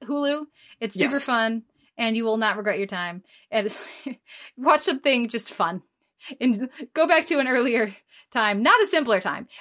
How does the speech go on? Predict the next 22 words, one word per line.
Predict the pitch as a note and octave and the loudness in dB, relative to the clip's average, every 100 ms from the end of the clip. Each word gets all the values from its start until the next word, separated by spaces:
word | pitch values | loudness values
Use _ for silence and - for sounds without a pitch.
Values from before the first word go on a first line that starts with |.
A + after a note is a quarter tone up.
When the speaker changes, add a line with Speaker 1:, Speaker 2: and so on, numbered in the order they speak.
| D4 | -6
Speaker 1:
a | |
simpler | G#4 G#4+ G#4 | -2 0 2
time | D#4+ B3+ - | 2 0 -4
for | - B3 - | -4 -2 2
us | C4 E3 - - | 2 2 -6 -12
because | G#3 G#3 | -6 -4
we | B3 | -2
were | A3 | -4
children, | - G3+ D3 E3+ - - - | -2 -2 -4 -10 -18 -20 0
but | C4+ A3+ B3 | 2 2 0
not | F4 E4 | 2 2
for | C#4+ | 0
the | G#3+ | -4
world. | D3 G#2 G3+ - _ - - | -4 -6 -8 -10 _ -18 -2
Um, | G#3+ G3 F#3 F#3 G#3+ - | 2 4 2 0 -4 -6
and, | C4 B3 A#3+ | 0 0 0
and, | B3+ B3 A3+ - | 0 0 0 -2
and | A#3+ A3+ | -4 -4
spend | - A3+ G#3 | -4 -4 -4
some | G#3 | -8
quality | G3 F#3+ D#3+ | -6 -6 -8
time | F3+ - | -12 -14